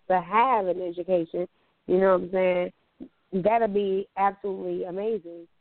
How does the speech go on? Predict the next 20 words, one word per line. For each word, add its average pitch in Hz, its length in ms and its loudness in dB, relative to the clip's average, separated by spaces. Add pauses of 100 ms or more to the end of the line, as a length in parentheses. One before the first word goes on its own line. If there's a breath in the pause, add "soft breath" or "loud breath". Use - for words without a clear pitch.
(260)
And 196 100 -4
like 208 160 -4
I 196 160 -4
said, 185 300 0
I'd 214 360 4
be 202 140 -6
one 190 220 -6
of 185 60 -8
the 180 120 -8
people 185 300 -10
that's 175 260 -8
trying 180 220 -8
to 170 60 -8
get 180 140 -6
inside 196 460 -4
one 170 220 -8
of - 0 -
these 165 280 -10
damn 170 280 -8
schools. 170 260 0